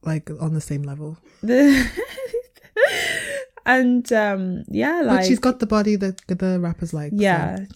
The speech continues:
Speaker 2: she has got that body, that manufactured body.
Speaker 1: Mm.
Speaker 2: The
Speaker 1: Like,
Speaker 2: experiment
Speaker 1: build
Speaker 2: body.
Speaker 1: an Instagram model body.
Speaker 2: Literally.
Speaker 1: Mm-hmm.
Speaker 2: Um, so yeah, like,
Speaker 1: Oh,
Speaker 2: that's
Speaker 1: well. Young's love never lasts.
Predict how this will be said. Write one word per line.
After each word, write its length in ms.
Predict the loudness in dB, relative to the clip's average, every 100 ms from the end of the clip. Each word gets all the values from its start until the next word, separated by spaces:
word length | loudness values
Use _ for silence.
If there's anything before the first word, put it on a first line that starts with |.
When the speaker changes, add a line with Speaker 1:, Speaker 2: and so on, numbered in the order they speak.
| -10
Speaker 2:
she 140 | -4
has 280 | -2 -2 -6
got 220 | -6 -6
that 180 | -6 -6
body, 320 | -6 -6 -6
that 280 | -6 -6 -6
manufactured 680 | -6 -4 -6 -10 -10 -10 -8
body. 480 | -8 -8 -10 -12 -6
Speaker 1:
Mm. 420 | -2 0 -2 -6 -10 _ _ _
Speaker 2:
The 100 | -2
Speaker 1:
Like, 80 | -2
Speaker 2:
experiment 640 | -2 -6 -4 -2 -4 -2
Speaker 1:
build 220 | 2 2 2
Speaker 2:
body. 120 | -2
Speaker 1:
an 80 | -2
Instagram 320 | -4 -6 -4
model 240 | -4 -6
body. 340 | -8 -10 -10 -4
Speaker 2:
Literally. 520 | -2 -4 -4 -6 -2
Speaker 1:
Mm-hmm. 220 | 0 0 -4 _ -20 -20 -20 -4 0
Speaker 2:
Um, 540 | 2 4 2 0 -4 _ _ _ _ _ -14
so 200 | -10 -2
yeah, 220 | 0 2 2
like, 420 | 2 0 -4 -10 -8 0
Speaker 1:
Oh, 120 | 2
Speaker 2:
that's 100 | 4
Speaker 1:
well. 300 | 4 2 0 -4 _ _ -6
Young's 300 | -2 -2 -2
love 340 | -4 -4 -4
never 200 | -4 -4
lasts. 440 | -6 -10 -16 -20